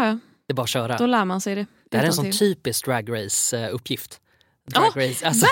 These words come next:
Speaker 1: verkligen.
Speaker 2: <laughs> allt det, att de ska typ göra ett morgonprogram och så måste de läsa från en prompter. Och så
Speaker 1: Yes.
Speaker 2: måste de vara trevliga och så kommer det en gäst och så måste de på och så måste de ava. Eh, och ibland så glömmer de av att typ säga hej då till gästen. En gång gjorde de det med Naya Rivera.
Speaker 1: Mm.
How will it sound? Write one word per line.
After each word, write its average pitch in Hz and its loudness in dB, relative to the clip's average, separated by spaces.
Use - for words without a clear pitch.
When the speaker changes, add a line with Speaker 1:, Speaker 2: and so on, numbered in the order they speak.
Speaker 1:
verkligen. 339 4
Speaker 2:
<laughs> - -
allt - -4
det, 139 2
att 120 -6
de 147 2
ska 139 0
typ 127 0
göra 123 2
ett 120 -2
morgonprogram 127 0
och 110 -6
så 131 -6
måste 131 -4
de 131 -2
läsa 120 -2
från 120 -4
en 120 -6
prompter. 120 -2
Och - -16
så - -8
Speaker 1:
Yes. 311 2
Speaker 2:
måste 139 0
de - -2
vara 127 2
trevliga 135 0
och 113 -2
så - -8
kommer 123 -4
det 123 -2
en 127 -4
gäst 131 -2
och 123 -4
så 123 -8
måste 123 -6
de 127 -4
på 139 -2
och 127 2
så 120 -12
måste 117 -6
de 117 -10
ava. 117 2
Eh, 110 -2
och 113 -2
ibland 113 -6
så 131 -8
glömmer 117 -4
de 120 -6
av 139 2
att - -8
typ 123 -4
säga 117 -2
hej 143 2
då 120 -2
till 131 -6
gästen. 107 -2
En 160 0
gång 139 2
gjorde 127 0
de 135 0
det 117 2
med 110 -4
Naya 113 -2
Rivera. 120 -2
Speaker 1:
Mm. 233 0